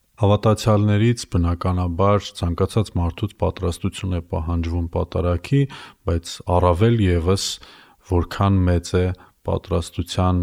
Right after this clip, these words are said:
ջանքը ու եռանդը քահանայի կողմից, ով որ մատուցելու է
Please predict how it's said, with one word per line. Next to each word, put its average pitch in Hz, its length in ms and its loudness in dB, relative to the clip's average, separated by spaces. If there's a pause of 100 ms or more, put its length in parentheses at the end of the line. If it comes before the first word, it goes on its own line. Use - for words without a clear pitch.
ջանքը 87 480 2
ու 87 180 0
եռանդը 85 480 2
քահանայի 87 600 2
կողմից, 90 500 -2
ով 87 120 -2
որ 87 200 -2
մատուցելու 92 720 -2
է 82 80 0